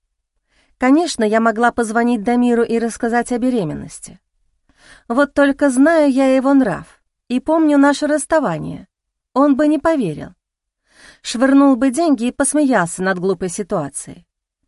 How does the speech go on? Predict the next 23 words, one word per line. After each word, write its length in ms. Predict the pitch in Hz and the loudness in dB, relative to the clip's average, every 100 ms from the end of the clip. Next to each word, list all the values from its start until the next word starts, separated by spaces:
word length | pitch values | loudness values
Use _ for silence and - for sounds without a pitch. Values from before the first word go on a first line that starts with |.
| _ _ _ - | _ _ _ -4
Если 360 | 226 214 220 | -2 -2 -2
бы 180 | 196 214 | 0 0
узнал, 300 | 208 233 233 | 0 0 -2
что 200 | - 220 | -2 -2
внутри 360 | 220 220 240 226 | 0 -2 -2 -2
меня 280 | 220 226 | 0 0
ещё 300 | 220 - 226 | -2 -2 -4
и 20 | 226 | -2
девочка, 540 | 254 302 175 - 180 | -2 -4 -6 -8 -8
точно 400 | 226 302 - - | -4 -4 -4 -4
бы 120 | 180 | -2
заставил 500 | 190 208 247 233 226 | -2 -2 0 0 0
сделать 400 | 208 233 233 233 | 0 -2 -2 -2
аборт. 460 | 269 180 147 - _ _ _ _ _ _ - _ | -4 -6 -10 -12 _ _ _ _ _ _ -20 _
В 100 | 226 | -2
их 140 | 294 - | -2 -2
семье 400 | 285 269 254 262 | 2 2 2 0
девочки 500 | 294 294 285 - 285 | 0 -2 -4 -2 -2
никто, 480 | 311 - 160 156 165 _ _ _ _ _ - | -2 -4 -10 -10 -12 _ _ _ _ _ -4
а 120 | 220 | -2
сыновья 520 | - 214 190 175 247 | 0 0 0 0 0
являются 600 | 302 196 185 196 233 - | 0 0 0 -2 -2 -6
всем. 440 | - - 147 139 | -8 -8 -8 -8